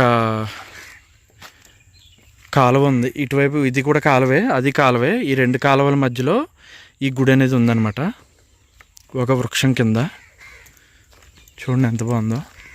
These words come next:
సరే, ఇంకా ఊర్లోకి వెళ్ళిపోదాం. మీరు అక్కడ చూడొచ్చు బోడపాడు అని రాసుంది ఆ బోర్డు మీద. ఫైనల్గా అయితే ఇదండి ఊరు. ఆ, ఇక్కడ ఒక టెంపుల్ ఉంది. ఇది వచ్చేసి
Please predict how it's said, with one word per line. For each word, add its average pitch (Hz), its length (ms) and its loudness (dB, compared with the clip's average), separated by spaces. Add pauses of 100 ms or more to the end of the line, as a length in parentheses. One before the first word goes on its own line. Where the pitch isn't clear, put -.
(600)
సరే, 131 180 -4 (100)
ఇంకా 120 180 0 (140)
ఊర్లోకి 120 340 -2
వెళ్ళిపోదాం. 117 400 0 (600)
మీరు 120 180 -2
అక్కడ 120 180 -4
చూడొచ్చు 123 400 -4 (1000)
బోడపాడు 120 640 2 (100)
అని 117 160 0
రాసుంది 113 440 -4 (680)
ఆ 127 40 -6 (100)
బోర్డు 117 300 -2
మీద. 110 120 -2 (3500)
ఫైనల్గా 135 400 4
అయితే 135 160 2 (140)
ఇదండి 131 260 0 (140)
ఊరు. 120 220 0 (600)
ఆ, - 20 -6 (200)
ఇక్కడ 117 200 -2
ఒక 117 80 0 (100)
టెంపుల్ 113 340 2
ఉంది. 113 200 2 (460)
ఇది 120 140 -4
వచ్చేసి 127 340 -6